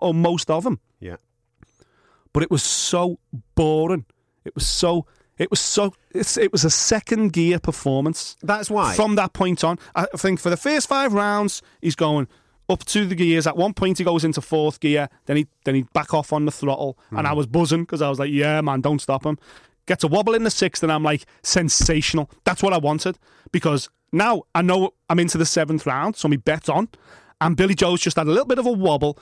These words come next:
Speaker 1: So now the corner are gonna go, "Billy, stop fucking about, son. Take him out." Because he's got that power. He might just catch you, and it's not worth it. Take him out. But instead, whether it was Ben's decision, whether it was Billy Joe's decision, or whoever's decision,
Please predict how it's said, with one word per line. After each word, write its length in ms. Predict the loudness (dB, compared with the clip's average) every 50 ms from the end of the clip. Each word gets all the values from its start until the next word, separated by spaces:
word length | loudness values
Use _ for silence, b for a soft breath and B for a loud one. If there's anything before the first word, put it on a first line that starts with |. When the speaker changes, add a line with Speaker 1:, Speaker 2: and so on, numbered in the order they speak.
| b b
Speaker 1:
So 140 | -2 0 2
now 200 | 2 2 2 0
the 80 | 0
corner 300 | 0 0 0 0 2 0
are 40 | 2
gonna 220 | 2 0 0 2
go, 160 | 2 0 0 0
"Billy, 380 | 0 0 2 2 2 0 -2 _ _ _ _ _ _ -4
stop 180 | -2 -2 -2
fucking 240 | 0 -2 -2 0 0
about, 240 | 0 0 0 0 0
son. 240 | 0 0 0 0 -4 -8 _
Take 200 | -6 -4 -2 -2 -2
him 80 | -2 -4
out." 260 | -4 -6 -10 -16 -20 b b b b b
Because 340 | -2 0 0 0 0 -2 -4
he's 100 | -4 -2
got 180 | 0 0 0 0
that 180 | 0 -2 -2 -2
power. 240 | -2 0 0 2 2
He 60 | 2
might 200 | 2 2 0 0
just 160 | -2 -4 -2
catch 300 | -2 -4 -4 -4 -2 -2
you, 120 | -2 -2 -2 B B B B B B B B -2
and 160 | -2 -2 -2 -2
it's 120 | -4 -2 0
not 140 | 0 0
worth 300 | 0 0 0 0 0 0
it. 100 | -4 -4 -6 _ _ -4
Take 220 | -2 -2 -2 0
him 100 | -2 -2
out. 180 | -2 -4 -6 B B B B B B
But 100 | 0 2
instead, 400 | 2 0 0 0 0 0 0 2 0
whether 200 | 0 0 0 0
it 80 | 0 0
was 100 | -2 -2
Ben's 320 | 0 0 0 0 0 -2
decision, 420 | -2 -4 -4 -2 -4 -2 -2 0 0
whether 160 | 0 0 0
it 80 | -2 -4
was 80 | -2
Billy 180 | 0 0 0 2
Joe's 300 | 2 0 0 0 0 -2
decision, 400 | -4 -2 0 0 0 0 0 0
or 160 | 0 0 0
whoever's 300 | 2 2 2 2 0 0
decision, 480 | -2 -4 -2 -2 -4 -2 -2 -2 -4 -4